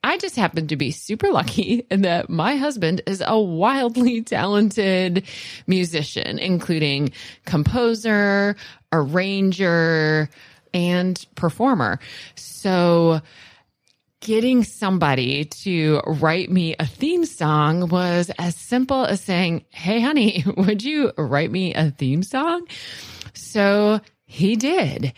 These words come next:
We started with a simple little ditty that then expanded to the full depth of the song that you're hearing now, hired a vocalist, and voila, we have a theme song composed,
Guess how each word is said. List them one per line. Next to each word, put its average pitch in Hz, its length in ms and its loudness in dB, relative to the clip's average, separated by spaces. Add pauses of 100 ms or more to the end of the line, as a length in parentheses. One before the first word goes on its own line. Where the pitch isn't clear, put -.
(220)
We 226 80 2
started 170 460 2
with 143 520 2
a 127 380 2 (200)
simple 143 520 0
little 127 260 0
ditty 233 560 0
that 175 240 0
then 139 260 0
expanded 233 1200 0
to 131 640 2 (400)
the 135 520 2
full 185 420 2
depth 147 520 -2
of 160 220 -2
the 156 100 0
song 208 640 2
that 196 180 -2
you're 160 120 0
hearing 160 420 0
now, 254 380 0 (340)
hired 160 380 2
a 139 80 2
vocalist, 247 680 0
and 240 140 2
voila, 262 460 2 (140)
we 233 200 2
have 214 380 0 (100)
a 220 100 -2
theme 240 320 2
song 135 440 -2 (420)
composed, 240 880 0